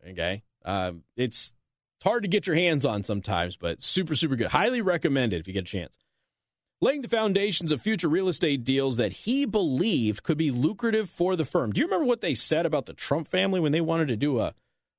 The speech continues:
real estate deal in Russia? Anybody remember that?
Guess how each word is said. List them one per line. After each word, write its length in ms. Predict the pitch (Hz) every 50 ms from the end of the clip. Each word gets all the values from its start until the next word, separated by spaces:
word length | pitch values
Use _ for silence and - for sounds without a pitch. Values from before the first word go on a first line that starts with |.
| _ _ -
real 160 | 107 135 143
estate 340 | 147 - - 165 131 101 -
deal 240 | - 131 139 143
in 80 | 113 95
Russia? 380 | 87 110 117 - - 117 117 _ _ _ _ _ _ _ _ _ _ _ _
Anybody 160 | 240 302 311
remember 220 | 285 277 277 269
that? 200 | 262 285 285 269